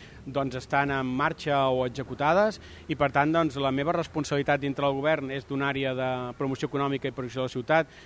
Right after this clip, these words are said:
Jo crec que estem molta, fent molta feina. Vostè m'acaba de, d'intentar parlar de molts dels projectes que estem tirant endavant relacionats amb els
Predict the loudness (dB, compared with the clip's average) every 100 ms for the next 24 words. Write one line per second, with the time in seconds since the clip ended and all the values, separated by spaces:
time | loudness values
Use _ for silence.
0 | -8 -4 -2 -2 -2 0 0 0 0 -2
1 | -4 -8 -8 -8 -6 -4 -4 -4 -2 -2
2 | -2 -4 -6 -6 -4 -4 -2 -2 -4 -8
3 | -20 -8 0 2 2 0 -4 -4 -4 -2
4 | 0 0 0 -2 0 0 0 -2 -6 -6
5 | -4 -4 -2 0 2 2 -4 -4 -6 -6
6 | -6 -6 -4 -2 -2 -2 -2 0 0 0
7 | -2 -2 -2 -2 -2 -2 -2 -4 -6